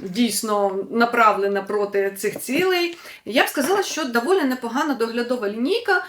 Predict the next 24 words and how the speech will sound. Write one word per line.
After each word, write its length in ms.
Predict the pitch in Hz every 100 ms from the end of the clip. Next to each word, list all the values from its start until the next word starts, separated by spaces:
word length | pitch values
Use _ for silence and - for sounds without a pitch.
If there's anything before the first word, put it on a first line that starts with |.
| -
Жвол-, 420 | 208 240 320 277 214
зволожуючий 680 | 240 349 302 233 226 233
тонік 640 | 226 233 214 202 196 196 202
есенція 480 | 202 208 185 196 196
мені 200 | 233 370
сподобався. 680 | - 262 202 196 - - 381 370 208
Він 380 | 202 269 311 269 226 220
так 280 | 226 220 - - - -
трохи 300 | - 294 285
навіть 420 | 262 254 247 - 233 208
вирівнює 480 | 269 254 214 208
колір 380 | 202 226 202 196
обличчя, 540 | 202 220 285 359 - 262 196 220 202
тонізує 500 | 254 240 208 202 202
гарно 380 | 202 247 269 302
обличчя. 480 | 302 339 349 - 381 - - - - - - -
Зранку 540 | 226 254 277 226 185 180 -
я 140 | 220
використовую, 600 | 240 - 339 - 427 311
мені 220 | 247 262
подобається 500 | 269 269 240 240 240
зранку, 480 | 240 320 - 285 269
тому 320 | 254 247 302 302
що 480 | - 262 277 254